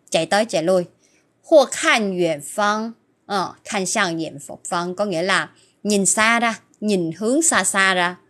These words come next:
gọi là khan sang yuan phang. Rang yan jing xiu xi, để cho con mắt chúng ta được nghỉ ngơi. Ờ,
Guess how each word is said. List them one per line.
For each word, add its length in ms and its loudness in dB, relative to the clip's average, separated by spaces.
gọi 180 -2
là 260 0
khan 420 -2
sang 400 2
yuan 300 -2
phang. 360 0
Rang 280 4
yan 380 -2
jing 260 -4
xiu 280 -2
xi, 320 -8
để 120 0
cho 100 -10
con 140 -6
mắt 140 -8
chúng 120 -12
ta 120 -4
được 160 -10
nghỉ 120 -12
ngơi. 220 -6
Ờ, 240 2